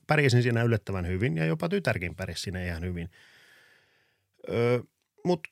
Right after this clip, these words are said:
kyllä on sitten ihmisiä, jotka ei vaan sitten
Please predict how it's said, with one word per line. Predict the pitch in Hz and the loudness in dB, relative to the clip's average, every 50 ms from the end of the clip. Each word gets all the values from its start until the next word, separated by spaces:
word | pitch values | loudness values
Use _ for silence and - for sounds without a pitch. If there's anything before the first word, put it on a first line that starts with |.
| _ _ | _ _
kyllä | - 269 277 196 123 123 160 | 0 2 4 4 4 4 4
on | 208 208 | 2 2
sitten | 208 190 - - 196 - | 0 -2 -2 -2 -2 0
ihmisiä, | - 208 202 190 180 165 - 170 160 156 | 2 4 4 4 4 4 2 2 4 4
jotka | 160 160 147 - - - 160 151 - - _ _ _ _ - - - - - - - - _ _ _ _ _ _ _ _ _ _ _ _ _ | 4 2 0 -2 -2 -2 -2 -2 -4 -8 _ _ _ _ -10 -10 -10 -10 -10 -14 -18 -20 _ _ _ _ _ _ _ _ _ _ _ _ _
ei | - 160 151 135 | 2 2 4 4
vaan | 139 135 127 123 117 - - _ - | 4 4 4 2 0 -2 -8 _ -6
sitten | - 127 110 - _ - 113 107 107 101 98 92 71 | -4 -4 -4 -6 _ -2 0 0 2 2 0 -2 -4